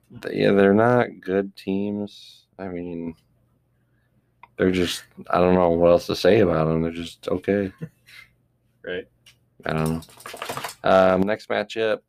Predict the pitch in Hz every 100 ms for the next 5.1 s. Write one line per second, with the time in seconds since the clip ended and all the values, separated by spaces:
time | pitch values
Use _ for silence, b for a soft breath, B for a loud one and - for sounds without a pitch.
0 | - 101 92 - - 107 101 98 101 95
1 | 95 92 92 85 - 104 98 90 101 _
2 | _ _ _ b b b - - 175 160
3 | 147 147 135 131 123 101 110 127 123 123
4 | 123 117 - 107 104 120 - 120 117 -